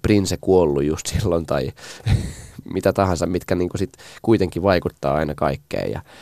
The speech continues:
mut sitten, sit mä oon aina jotenkin niinku sitten luovinnut ja ehkä pystynyt toimittaa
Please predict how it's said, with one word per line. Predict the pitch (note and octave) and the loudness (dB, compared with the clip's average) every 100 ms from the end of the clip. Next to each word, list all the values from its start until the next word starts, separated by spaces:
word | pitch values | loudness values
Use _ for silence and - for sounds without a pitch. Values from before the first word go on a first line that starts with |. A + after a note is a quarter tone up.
| - - - - - _ _ - | -20 -20 -20 -20 -20 _ _ -12
mut | F#2 | -6
sitten, | - D2+ - - - - - | -4 -4 -4 -6 -8 -20 -16
sit | - - | -12 -2
mä | C3+ | 0
oon | C3+ | 2
aina | A2 | 4
jotenkin | A2 G#2 F#2 D#2 | 4 2 0 -2
niinku | B1+ B1+ - | -4 -4 -8
sitten | - - - - - _ _ _ _ _ _ - - - - - | -10 -10 -10 -12 -20 _ _ _ _ _ _ -20 -20 -20 -16 -2
luovinnut | G#2+ F#2+ D#2+ D#2 C#2+ | 4 4 4 0 -2
ja | A#1 - - | -4 -6 -8
ehkä | - - | -10 -8
pystynyt | - D#2+ C#2+ C#2+ - | -6 -6 -6 -8 -4
toimittaa | D2+ D2 - - B1 | -4 -4 -4 -4 -4